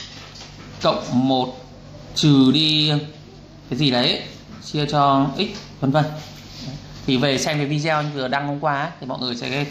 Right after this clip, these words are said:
học được hai cái cậu này. Và chắc là mai khi anh rảnh rảnh anh sẽ quay đi chuyên về cái loại mà cho tiếp tuyến này luôn. Được chưa? Đó.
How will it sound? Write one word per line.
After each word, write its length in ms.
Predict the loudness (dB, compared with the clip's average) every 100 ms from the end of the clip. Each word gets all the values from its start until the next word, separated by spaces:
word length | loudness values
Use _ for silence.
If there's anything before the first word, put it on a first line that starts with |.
| 0
học 160 | 0
được 120 | 0 -2
hai 140 | -2
cái 80 | -2
cậu 160 | 0
này. 100 | 0 -2 -8 -16 -18 -18 -12
Và 280 | -4 0 0
chắc 120 | 0 0
là 100 | 2
mai 360 | 2 0 -2 -2
khi 80 |
anh 120 | -2 -2
rảnh 160 | -4
rảnh 200 | -4 -4
anh 140 | -4 -4
sẽ 80 | -2
quay 260 | 0 0 0
đi 200 | -2 -4 -12 -14
chuyên 240 | -2 2 4
về 80 | 2
cái 100 | 2
loại 200 | 2 0
mà 100 | -4
cho 360 | -2 0 0 0
tiếp 100 | -2
tuyến 160 | 0 2
này 100 | 4
luôn. 220 | 4 2 -2 -12 -16 -16 -16 -14 -14 -14 -12
Được 60 | -4
chưa? 140 | -2 -2 -6 -10 -10 -10 -8 -4
Đó. 120 | -2